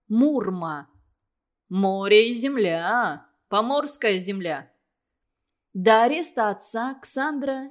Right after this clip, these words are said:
ничего не знала о Лапландии, кроме нескольких строк, уделенных ей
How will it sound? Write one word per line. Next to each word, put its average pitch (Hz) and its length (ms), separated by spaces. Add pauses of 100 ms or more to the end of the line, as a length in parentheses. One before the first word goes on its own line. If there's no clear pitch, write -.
ничего 233 480
не 302 220
знала 233 520
о 226 100
Лапландии, 185 920 (160)
кроме 214 400
нескольких 208 640
строк, 185 540 (100)
уделенных 208 720
ей 202 460